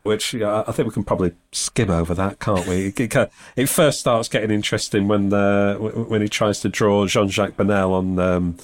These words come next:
what other music he listens to and, and what he thinks about the competition and things. Uh, and, uh, Jean-Jacques says, uh, "I try to listen to as much new stuff as possible, but I find it uninspired, especially when I see the fashion industry gearing up.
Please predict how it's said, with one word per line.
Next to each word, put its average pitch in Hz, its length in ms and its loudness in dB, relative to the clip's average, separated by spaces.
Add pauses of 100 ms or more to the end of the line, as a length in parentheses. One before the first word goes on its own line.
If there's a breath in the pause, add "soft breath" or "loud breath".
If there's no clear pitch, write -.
(520 loud breath)
what 202 280 0
other 139 180 2
music 113 480 0
he 107 140 0
listens 107 440 -2
to 87 300 -2
and, 87 240 -2
and 95 160 -4
what 104 140 0
he - 20 0
thinks 98 320 -4
about 95 220 0
the - 80 -10
competition - 640 -4
and 82 120 -6
things. 82 380 -4
Uh, 90 260 -2
and, 92 300 -2
uh, 92 320 0 (100)
Jean-Jacques 92 480 0
says, 92 340 2
uh, 107 120 6
"I - 20 4
try 208 280 4
to 175 120 -2
listen 147 300 2
to 131 160 0
as 123 100 -2
much 143 300 2
new 160 200 4
stuff - 280 -2
as 110 100 -2
possible, 127 640 0
but 107 100 0
I 107 60 2
find 147 320 2
it - 120 0
uninspired, 95 920 2 (680 loud breath)
especially 190 380 4
when 151 100 4
I 147 100 6
see 151 200 2
the - 120 2
fashion - 400 -2
industry 110 360 -2
gearing 117 420 2
up. 120 160 0